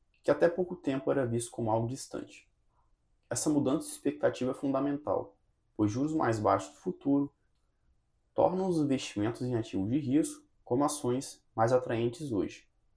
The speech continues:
No campo político, o mercado parece operar com a visão de que a preocupação fiscal do governo atual já está sendo deixada de lado. A aposta de alguns analistas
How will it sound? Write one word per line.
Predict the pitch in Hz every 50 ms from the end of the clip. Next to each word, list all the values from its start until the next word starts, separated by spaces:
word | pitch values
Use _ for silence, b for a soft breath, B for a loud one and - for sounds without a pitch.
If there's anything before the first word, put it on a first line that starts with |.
| _ _ _ _ _ _ _ _ _ _ _ _ _
No | - -
campo | - 160 160 160 202
político, | - - 165 143 120 120 139 - - - - - _ _ _ _ _
o | _ 110
mercado | 113 110 110 - - 123 - -
parece | - - 120 117 113 120 123 - 143
operar | 147 - 123 110 - 104 117 -
com | -
a | 110
visão | 107 107 98 95 98 110 131 139 - - _ _
de | - -
que | -
a | -
preocupação | - - - - - 147 143 - - 160
fiscal | - - - - - - 113
do | 113 -
governo | 127 127 120 131 127 131
atual | 131 - 185 175 143 127 131 135 135 - - _
já | - 131
está | - - 135
sendo | 135 - - 131 127
deixada | 127 120 - - 120 117 120
de | 123 160
lado. | 151 117 - - - - - _ _ _ _ _ _ _ _ _ _ _ _ _ _ _ _ _
A | -
aposta | 113 - - 135 143 - - 180
de | 180 175
alguns | 160 143 139 131 135
analistas | 127 120 107 95 92 92 - - - - - - - _